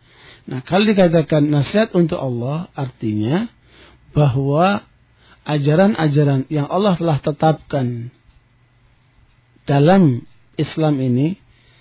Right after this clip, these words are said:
harus kita bawa secara utuh kepada umat manusia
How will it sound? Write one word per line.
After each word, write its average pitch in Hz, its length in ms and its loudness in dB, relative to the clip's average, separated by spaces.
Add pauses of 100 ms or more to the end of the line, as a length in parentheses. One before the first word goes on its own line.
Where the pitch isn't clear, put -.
(140)
harus 202 400 -2
kita 165 240 -2
bawa 151 560 0
secara 143 400 -4
utuh 143 400 -4 (1120)
kepada 165 400 2
umat 165 320 0
manusia 139 640 -2